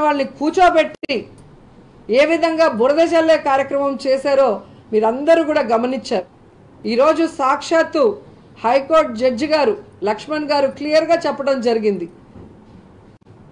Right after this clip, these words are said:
ఏవైతే సాక్ష్యాల్ని తారుమారు చేయాలనుకుంటున్నారు అవినాష్ అనేది అబద్ధం, సాక్ష్యాల్ని చెరిపేశారనేది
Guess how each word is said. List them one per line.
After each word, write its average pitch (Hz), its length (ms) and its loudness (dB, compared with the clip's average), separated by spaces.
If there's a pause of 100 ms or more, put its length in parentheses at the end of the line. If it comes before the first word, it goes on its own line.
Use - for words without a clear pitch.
(380)
ఏవైతే 302 340 2 (120)
సాక్ష్యాల్ని 320 540 0 (100)
తారుమారు 294 480 0 (100)
చేయాలనుకుంటున్నారు 277 1080 -2
అవినాష్ 254 380 -6
అనేది 254 340 -4
అబద్ధం, 220 360 -4 (1900)
సాక్ష్యాల్ని 330 480 2 (100)
చెరిపేశారనేది 302 1120 0